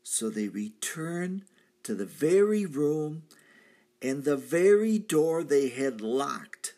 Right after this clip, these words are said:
so many times before. The eleven were joined with some women and worshipped with joy. This is the crowd that would change the world. You are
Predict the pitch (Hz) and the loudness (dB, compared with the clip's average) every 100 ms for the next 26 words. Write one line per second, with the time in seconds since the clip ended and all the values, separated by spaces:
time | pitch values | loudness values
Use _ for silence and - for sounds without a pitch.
0 | _ _ - - 98 87 82 101 120 135 | _ _ -10 -8 -8 -10 -6 -6 -4 -6
1 | 131 - 101 113 120 120 - 110 107 - | -8 -10 -6 -6 -6 -8 -8 -6 -6 -6
2 | 117 113 98 73 - _ - - - - | -6 -4 -6 -10 -20 _ -20 -20 -20 -20
3 | _ - 156 175 190 208 190 175 135 135 | _ -2 0 4 2 2 0 -2 -2 -2
4 | 160 175 165 139 143 - 147 131 135 139 | -2 -2 -4 -2 -2 -4 -4 -2 -2 -4
5 | 131 117 107 104 135 143 - 160 147 - | -4 -4 -4 -4 -2 -2 -4 -8 -8 -10
6 | 107 110 104 - 120 139 135 117 101 92 | -6 -6 -6 -6 -2 0 0 -4 -10 -14
7 | _ - - - _ _ - 101 123 208 | _ -20 -20 -20 _ _ -18 -2 8 8
8 | 170 143 - - 151 147 - 143 - 151 | 8 2 -2 -2 -2 -2 -2 -6 -4 -2
9 | 170 147 123 - - 104 113 - 143 143 | 0 -2 -4 -4 -4 -6 -6 -4 -2 -2
10 | 139 - 131 117 131 113 92 82 - _ | -4 -2 -2 0 0 0 -4 -12 -20 _
11 | _ _ _ _ _ _ _ _ - 113 | _ _ _ _ _ _ _ _ -12 0
12 | 185 233 131 110 110 | 2 4 2 0 -4